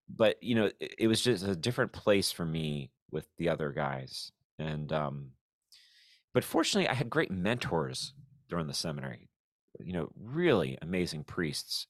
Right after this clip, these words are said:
who were mentoring me, um, and helping me get through the whole experience. And especially once I became a deacon, that's when I met, uh, Father Bill Smith, who you know. I mean,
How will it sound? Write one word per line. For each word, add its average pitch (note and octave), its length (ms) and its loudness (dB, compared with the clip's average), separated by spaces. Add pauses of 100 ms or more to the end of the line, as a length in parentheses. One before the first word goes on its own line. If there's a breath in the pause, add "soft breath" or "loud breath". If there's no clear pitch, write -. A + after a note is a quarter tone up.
who F2 120 -4
were D#2 160 -2
mentoring D#2+ 540 -4
me, B1+ 280 -10 (800 soft breath)
um, D#2+ 280 -4
and F2 120 0
helping G2+ 280 2
me F2+ 80 0
get F2 160 -2
through B2 260 0
the F#2+ 100 0
whole D2+ 200 -4
experience. - 800 -8 (300)
And F2 180 2
especially G#2 440 0
once F#2 200 0
I F2+ 60 2
became E2+ 360 -2
a D2+ 60 0
deacon, A#2+ 600 -2 (760)
that's - 200 -12
when D#2 100 -4
I D2 60 -2
met, D2 220 -2 (140)
uh, D2 180 -6
Father D#2 240 -2
Bill D#2 220 -4
Smith, E2+ 360 -2
who D#2+ 120 -6
you D#2 160 0
know. E2 320 4
I E2 60 -2
mean, D2+ 280 -4